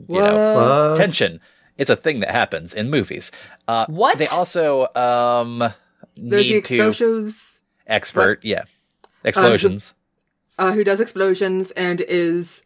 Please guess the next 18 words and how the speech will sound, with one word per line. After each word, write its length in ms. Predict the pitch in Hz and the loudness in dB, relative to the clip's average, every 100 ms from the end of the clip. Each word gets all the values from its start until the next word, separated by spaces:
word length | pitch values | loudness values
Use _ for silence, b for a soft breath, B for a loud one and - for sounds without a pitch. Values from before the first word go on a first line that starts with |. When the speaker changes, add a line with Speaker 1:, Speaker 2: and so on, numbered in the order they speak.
| 165 | -2
Speaker 2:
uh, 380 | 165 160 156 156 156 | 2 2 0 -4 -8
uh, 400 | - 165 156 151 156 _ _ _ _ | -4 0 0 -2 -6 _ _ _ _
Speaker 3:
For 200 | - 127 | 0 2
some 200 | 139 135 | 2 2
reason, 300 | 120 135 135 b b b | 2 2 -2 b b b
and 160 | 143 | -2
Cockney 360 | 135 - - 147 | 2 0 0 0
British. 380 | 151 95 110 - | 0 -2 -2 -4
<laughs> 540 | - 175 - - - | -4 -4 -8 -20 -16
Speaker 2:
yeah, 320 | 160 160 175 202 | -4 0 0 2
Speaker 1:
Yeah, 120 | 196 | 2
Speaker 2:
even 160 | 185 180 | 2 4
though 60 | |
the 200 | - - | 4 4
actor 240 | 170 - - | 4 2 0
Speaker 1:
Dasher. 100 | - | -2
Speaker 2:
is 400 | - 160 185 202 | -2 0 0 0
not. 580 | 190 175 151 160 - | -4 -2 -2 -4 -8